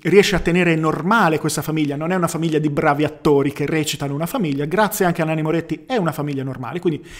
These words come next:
in alcuni frangenti mi funziona e mi piace, in altri frangenti, scene d'affetto con Laura Morante soprattutto, o scene quasi sensuali,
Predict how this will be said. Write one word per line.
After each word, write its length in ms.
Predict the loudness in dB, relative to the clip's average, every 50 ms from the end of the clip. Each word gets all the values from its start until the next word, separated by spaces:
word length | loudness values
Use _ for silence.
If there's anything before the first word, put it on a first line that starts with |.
| -20 -14 -2
in 120 | 0 2 2
alcuni 300 | 2 2 4 2 2 2
frangenti 420 | 2 -2 -2 0 -2 -2 -2 -4
mi 80 | -4 -4
funziona 340 | -4 -4 -4 -4 -4 -6
e 40 | -4
mi 80 | -4 -2
piace, 340 | -4 -4 -6 -6 -12 -12 -14 -14 -20 -20 -20 -16 -8
in 140 | -6 -4 -2
altri 180 | -2 -2 -2
frangenti, 500 | -2 0 0 2 4 4 4 4 2 -2
scene 280 | -4 -4 -2 -2 -2 -4
d'affetto 400 | -4 -6 -6 -8 -10 -6 -8 -8
con 120 | -6 -6
Laura 200 | -6 -6 -6 -6
Morante 280 | -6 -8 -8 -8 -8 -8
soprattutto, 520 | -10 -8 -10 -10 -6 -6 -6 -6 -6 -8
o 260 | -12 -10 -6 -4 -4 -2
scene 260 | -2 -4 -6 -6 -6
quasi 240 | -6 -6 -6 -4 -4
sensuali, 640 | -4 -4 -4 -4 -2 -2 -2 -2 -4 -6 -8